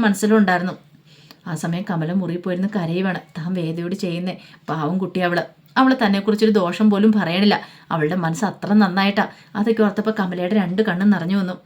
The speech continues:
അതേസമയം വിക്രം നേരെ ശ്രീനിവാസനെ കാണാൻ ചെല്ലുവാണ്. അങ്ങനെ ശ്രീനിവാസനെ കാണാൻ ചെന്നപ്പോൾ പുള്ളിക്കാരൻ ഇറങ്ങി വന്നിട്ട് പറഞ്ഞു, "ഉം, നിന്നെ കാത്തിരിക്കും എല്ലാവരും." അകത്തേക്ക് കയറി ചെല്ലുമ്പോൾ സജീവന്, രാജേട്ടന് എല്ലാവരും ഉണ്ട്.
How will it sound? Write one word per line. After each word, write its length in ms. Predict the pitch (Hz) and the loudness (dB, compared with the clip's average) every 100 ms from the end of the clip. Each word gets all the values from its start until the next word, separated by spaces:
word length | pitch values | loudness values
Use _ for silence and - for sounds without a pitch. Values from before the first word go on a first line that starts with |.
| _ _ _ _ _ _ _ _ _ _ _ _ _ - | _ _ _ _ _ _ _ _ _ _ _ _ _ -6
അതേസമയം 580 | 262 277 277 208 185 202 - _ _ _ _ _ _ _ - | 0 0 2 0 2 -2 -4 _ _ _ _ _ _ _ -8
വിക്രം 360 | 185 - 185 208 | -6 -2 4 4
നേരെ 240 | 175 185 - | 4 -2 -8
ശ്രീനിവാസനെ 540 | - 165 170 165 165 190 208 | -8 -4 -2 -2 -2 -4 -2
കാണാൻ 180 | 175 196 | 0 0
ചെല്ലുവാണ്. 300 | 165 180 175 - | 0 -2 -2 -8
അങ്ങനെ 180 | 156 147 | -8 -6
ശ്രീനിവാസനെ 520 | - 156 151 147 156 165 | -6 -6 -4 -4 -6 -6
കാണാൻ 160 | 175 170 | -4 -4
ചെന്നപ്പോൾ 280 | 180 180 196 | -6 -8 -8
പുള്ളിക്കാരൻ 320 | 180 151 156 190 | -4 -4 -2 -4
ഇറങ്ങി 200 | 170 180 | -2 -4
വന്നിട്ട് 200 | 180 190 | -4 -4
പറഞ്ഞു, 200 | 185 - 180 | -4 -6 -4
"ഉം, 100 | 202 - - _ 175 | -4 -4 -20 _ -4
നിന്നെ 240 | 165 156 190 | -2 -2 0
കാത്തിരിക്കും 440 | 175 165 220 214 | 0 2 2 4
എല്ലാവരും." 280 | 190 180 180 - - - 262 | 2 0 -2 -8 -20 -6 -2
അകത്തേക്ക് 340 | 269 269 269 | 0 2 2
കയറി 120 | 226 | 2
ചെല്ലുമ്പോൾ 340 | 214 208 196 208 196 | 2 0 2 0 -2
സജീവന്, 460 | 160 165 170 190 185 | -2 -2 -2 -2 -2
രാജേട്ടന് 480 | 160 165 170 175 190 - _ _ - | -2 -2 -4 -2 -4 -6 _ _ -10
എല്ലാവരും 360 | 151 180 196 208 | -6 -2 0 2
ഉണ്ട്. 180 | 180 | 0